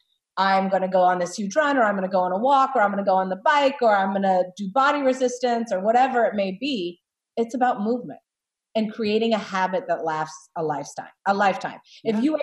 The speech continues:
Speaker 1: up every day and you're like, "I have to do this today, and this is the movement I'm gonna do," you're gonna quit. But if you wake up and say, "I am just gonna move today," it can be a hike with my kids. It could be a leisure stroller walk with my baby. It could be,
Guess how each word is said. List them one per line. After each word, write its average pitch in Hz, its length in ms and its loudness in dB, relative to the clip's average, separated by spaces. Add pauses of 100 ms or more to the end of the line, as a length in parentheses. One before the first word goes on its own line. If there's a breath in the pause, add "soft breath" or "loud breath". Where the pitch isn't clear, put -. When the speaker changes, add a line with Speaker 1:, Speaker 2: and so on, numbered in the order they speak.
(140)
Speaker 1:
up 233 60 -8 (100)
every 220 220 0
day 196 140 4
and 180 80 -2
you're 180 100 -2
like, 175 180 -4
"I 208 160 4
have 208 220 0
to 190 80 -10
do 175 240 -6
this 214 240 -2
today, 143 260 -6 (140)
and 202 140 2
this 247 160 0
is 214 100 -4
the 226 80 0
movement 202 340 2
I'm 170 140 0
gonna 165 160 -4
do," 160 140 -8 (300)
you're 285 140 -6
gonna 392 240 -4
quit. 330 280 0 (440 soft breath)
But 240 120 2
if 247 80 -4
you 294 100 0
wake 285 220 2
up 240 180 2
and 226 140 -6
say, 214 260 0 (100)
"I 269 180 4
am 254 240 0
just 208 340 0
gonna 190 160 -2
move 170 360 -4
today," 302 380 -2 (800)
it 240 200 2
can 285 180 0
be 302 160 0
a 240 80 4
hike 208 300 0
with 196 140 -6
my 185 140 -2
kids. 165 520 -2
It 240 180 0
could 262 180 -4
be 277 140 -2
a 262 80 4
leisure 220 540 -2
stroller 196 520 0
walk 170 240 2
with 175 160 -4
my 165 140 -4
baby. 160 500 0
It 226 140 -2
could 254 140 -2
be, 269 340 -4